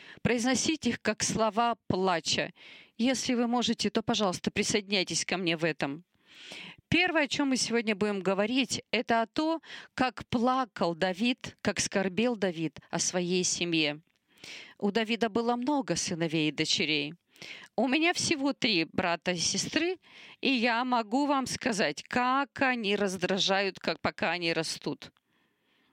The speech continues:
Но когда я стан-, становился старше, я понимал всё лучше и лучше, что они становились раздражающими. Но нет, на самом деле.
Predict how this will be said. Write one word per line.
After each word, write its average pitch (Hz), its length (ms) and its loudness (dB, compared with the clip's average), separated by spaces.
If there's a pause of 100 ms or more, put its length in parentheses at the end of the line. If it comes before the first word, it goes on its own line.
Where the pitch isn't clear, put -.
(880)
Но 175 140 0
когда 196 320 0
я 196 100 0
стан-, 185 460 -2
становился 208 680 0
старше, - 720 -2 (1080)
я 214 840 2
понимал 185 520 0
всё - 300 -2
лучше 233 340 0
и - 20 4
лучше, 185 280 0
что 202 200 0
они 185 200 0
становились 165 800 0
раздражающими. 170 960 0 (400)
Но 254 240 0
нет, 180 360 0 (180)
на 175 200 0
самом 165 520 -2
деле. 160 480 0